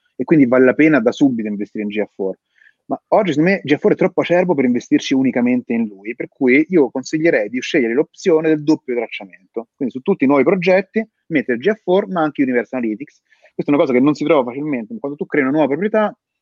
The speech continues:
vai sul pannello di G four e c'è un'impostazione che si chiama impostazione avanzata, ci clicchi e lì trovi l'opzione per fare entrambe le proprietà. Quindi è una cosa che neanche si vede se tu non lo sai, per cui questo per me dovrebbe essere oggi lo standard, perché fare solo Universal Analytics può essere un suicidio nel momento in cui magari fra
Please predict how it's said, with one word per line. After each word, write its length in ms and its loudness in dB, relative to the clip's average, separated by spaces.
vai 140 -12
sul 160 -10
pannello 240 -2
di 80 -6
G 200 -4
four 260 2
e 120 -2
c'è 180 0
un'impostazione 720 -2
che 60 0
si 80 -8
chiama 120 -4
impostazione 420 -8
avanzata, 380 -2
ci 140 -4
clicchi 400 -4
e 100 2
lì 220 -2
trovi 260 0
l'opzione 480 -2
per 140 -4
fare 180 0
entrambe 440 -6
le 60 -8
proprietà. 380 -14
Quindi 200 -8
è 20 -8
una 100 -6
cosa 160 0
che 100 -4
neanche 280 -2
si 120 -2
vede 220 2
se 160 -16
tu 60 -10
non 100 -10
lo 60 -4
sai, 360 -4
per 120 -10
cui 220 2
questo 220 2
per 80 4
me 200 2
dovrebbe 340 2
essere 260 -2
oggi 260 2
lo 80 -2
standard, 640 -8
perché 420 -2
fare 180 2
solo 160 0
Universal 340 -2
Analytics 540 0
può 80 -2
essere 200 -6
un 60 -10
suicidio 520 0
nel 120 -4
momento 240 -4
in 60 -20
cui 120 0
magari 260 0
fra 200 0